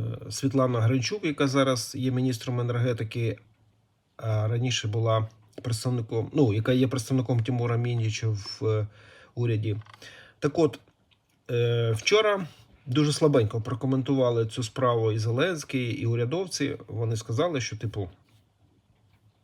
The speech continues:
корупціонери повинні понести покарання, вироки повинні бути. Ну, без,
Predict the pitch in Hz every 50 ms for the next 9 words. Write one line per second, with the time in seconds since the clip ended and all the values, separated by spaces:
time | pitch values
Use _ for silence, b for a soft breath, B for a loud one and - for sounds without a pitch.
0 | - - _ _ _ _ _ _ - - - 131 123 123 110 - - 127 123 123
1 | 127 127 123 120 110 110 113 110 107 113 117 113 110 113 107 101 90 - - -
2 | _ _ _ _ - - - 117 110 110 110 - - 107 - 107 - 113 110 139
3 | 180 220 190 160 151 151 - B B B B B B B B B B 110 110 101
4 | 113 127 120 113 110 110 113 110 - 113 107 107 101 98 101 104 98 104 139 185
5 | 185 - 156 143 139 139 - _ _ _ _ _ _ _ - - 190 180 139 113
6 | 139 156 151 - - - - -